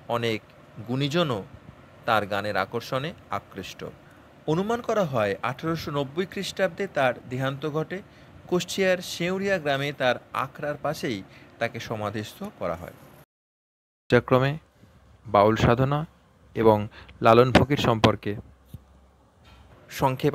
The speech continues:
আলোচনা করলাম। এবার আমরা আমাদের পাঠ্যাংশভুক্ত যে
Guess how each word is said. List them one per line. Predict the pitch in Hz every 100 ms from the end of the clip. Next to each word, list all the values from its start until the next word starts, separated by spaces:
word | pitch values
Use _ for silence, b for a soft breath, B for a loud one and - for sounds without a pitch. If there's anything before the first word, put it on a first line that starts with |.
| 117
আলোচনা | 117 139 139 135
করলাম। | 160 190 185 -
এবার | 131 135 131
আমরা | 131 170 185 - B B B -
আমাদের | 131 147 165 196 196 - - - - - - - -
পাঠ্যাংশভুক্ত | 135 - 190 185 - 190 196 - 214 214 - - - - - - 127
যে | 131